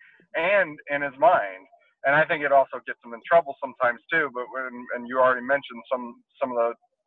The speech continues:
the problems of his own making, um, which is a real thing that's happening this season. And that's why I'm, I'm really wary of how he's gonna do against L S U as he goes into Baton Rouge. Um, but anyway, uh, if you have to take that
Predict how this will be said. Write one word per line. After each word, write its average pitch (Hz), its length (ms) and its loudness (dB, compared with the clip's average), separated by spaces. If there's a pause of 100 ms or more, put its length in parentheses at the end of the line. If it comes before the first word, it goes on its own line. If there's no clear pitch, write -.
the - 160 -16
problems 127 400 2 (140)
of 127 120 2
his 117 220 -8
own 117 220 -2
making, 120 420 -6 (680)
um, 117 220 4 (120)
which 127 200 -4
is 123 160 -4
a 113 80 -4
real 143 220 4 (100)
thing 151 220 -2
that's 117 180 -6
happening 139 400 0
this 117 160 -14
season. 120 400 -6
And 117 80 -2
that's 135 220 2
why 127 260 4
I'm, 120 240 -4
I'm 117 160 -2
really 139 320 -4
wary 147 480 2
of 120 80 -6
how 135 200 2
he's 131 200 -12
gonna 131 240 -10
do 143 160 -10
against 123 320 -12
L 127 160 -2
S - 160 -10
U 139 240 -12 (600)
as 123 180 2
he 123 80 -14
goes 131 240 -2
into 127 160 -12
Baton 131 320 0
Rouge. 127 480 -6 (480)
Um, 143 320 6 (260)
but 170 120 4
anyway, 180 440 4
uh, 170 100 6 (180)
if 180 180 -4
you 190 80 0
have 226 160 4
to - 140 -20
take 214 200 -4
that 190 120 4